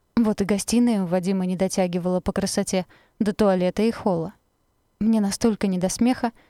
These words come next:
что я даже с сэндвичем перестала переглядываться и обмениваться мнениями. Куда-то я не туда попала. Не в ту компанию. Во всех смыслах. И не с тем мужчиной.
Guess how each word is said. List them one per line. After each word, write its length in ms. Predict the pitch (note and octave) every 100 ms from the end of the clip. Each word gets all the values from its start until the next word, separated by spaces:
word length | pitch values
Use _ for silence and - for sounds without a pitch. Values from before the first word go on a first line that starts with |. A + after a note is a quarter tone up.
| _ -
что 200 | - A#3+
я 140 | A3+
даже 260 | F#3+ F#3 G3
с 40 |
сэндвичем 540 | - G#3 G3 - F#3+
перестала 540 | F3 F#3 - G3+ F#3+ F#3+
переглядываться 720 | F#3+ F3+ F3+ G3+ G3 G3+ -
и 20 | F#3
обмениваться 580 | F3 F#3 F#3+ F#3+ -
мнениями. 580 | G3+ F#3+ F#3 F3 E3+ F#3 - _ _ _ _ _ _ _
Куда-то 480 | - G#3+ F3+ F3+ -
я 200 | C4 C#4
не 140 | C4
туда 280 | B3+ A3 F3+
попала. 540 | - F#3+ - E3+ F3 G3 _ _ _
Не 180 | B3 B3
в 60 |
ту 140 | A#3 A3
компанию. 680 | G#3 G#3 F#3 F3 E3+ E3+ - _ -
Во 180 | F#3+
всех 320 | F#3+ - F#3 -
смыслах. 540 | A#3+ A#3 - E3 - _ _ _ _
И 120 | A3+
не 120 | G#3 F#3+
с 80 |
тем 200 | - G3+
мужчиной. 580 | F#3 G3 - F#3 E3+ F3